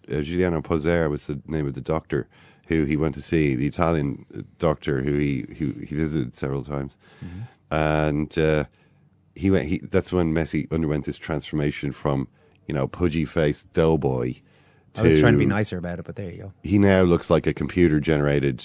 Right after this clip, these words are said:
Speaker 1: you know, he's, he's, he's literally these, this gaunt face, these kind of sunken, uh, sunken cheeks, and obviously this ten-pack,
Speaker 2: Mm.
Speaker 1: uh, that he's got. Um, and how did he do it? Well, he eliminated processed foods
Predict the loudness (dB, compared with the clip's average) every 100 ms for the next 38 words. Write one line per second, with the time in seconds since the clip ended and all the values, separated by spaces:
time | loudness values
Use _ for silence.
0 | -14 -8 -4 -2 -2 -6 -6 -8 -8 -12
1 | -12 -8 2 4 4 2 -2 -12 _ -10
2 | -10 -10 -10 -10 -8 -2 2 2 2 -2
3 | -10 -18 -8 -2 -2 -2 -6 -10 -6 -4
4 | -4 -6 -2 -2 0 -2 -2 _ -20 _
5 | _ -6 -2 -2 -2 -2 0 2 0 -2
6 | 0 0 0 -2 -2 -2 -2 -2 -4 -6
7 | -4 0 0 -2 -4 -6 -16 -6 2 4
8 | 2 -4 -4 0 0 0 -2 -4 -2 0
9 | 0 -4 _ -20 -20 _ _ -10 -6 -4
10 | -4 -4 -6 -6 -4 0 2 2 2 4
11 | 4 4 0 _ _ -6 2 4 4 0
12 | _ _ _ _ -2 2 4 4 4 2
13 | 2 2 2 0 0 4 6 4 -2